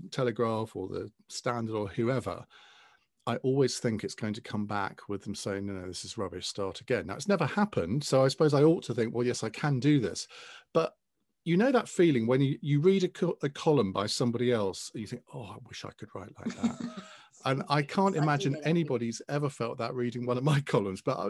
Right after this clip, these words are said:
Speaker 1: if you read Michael Gove, for example, or Danny Finkelstein, people like that, they have s-, they are naturally talented writers. And I've worked out that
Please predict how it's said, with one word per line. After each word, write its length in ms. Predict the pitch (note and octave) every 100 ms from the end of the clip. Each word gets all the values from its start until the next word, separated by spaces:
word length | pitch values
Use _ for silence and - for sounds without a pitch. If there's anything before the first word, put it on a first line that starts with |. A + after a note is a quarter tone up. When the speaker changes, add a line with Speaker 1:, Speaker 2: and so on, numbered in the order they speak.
| G#3+
Speaker 1:
if 120 | -
you 80 | A#3
read 180 | G#3+
Michael 280 | F#3+ D#3+ C#3
Gove, 360 | A#2+ C3+ B2+ A#2
for 120 | G#2
example, 580 | G#2 A2 F#2+ F#2+ A2 G2+
or 200 | F#2+ G#2+
Danny 340 | A2+ B2+ B2
Finkelstein, 760 | G#2+ A2 G#2 A2 - G2 F#2 -
people 300 | C#3+ A2+ A2
like 220 | G2+ G2+
that, 280 | G2 F2+ - - - - - _
they 180 | - E3+
have 160 | D#3+ C#3+
s-, 160 | - -
they 160 | D3
are 100 | D#3
naturally 600 | D3 D3+ D3+ - C#3 B2
talented 680 | A#2 - B2+ A#2 A2 A2+ G#2
writers. 680 | A2 A2+ A2 - - - - _ - _ _ _ _
And 80 | C3
I've 200 | F3+ E3
worked 300 | B2 F#2+ -
out 360 | G2+ G2+ A#2
that 280 | C3+ A#2 A2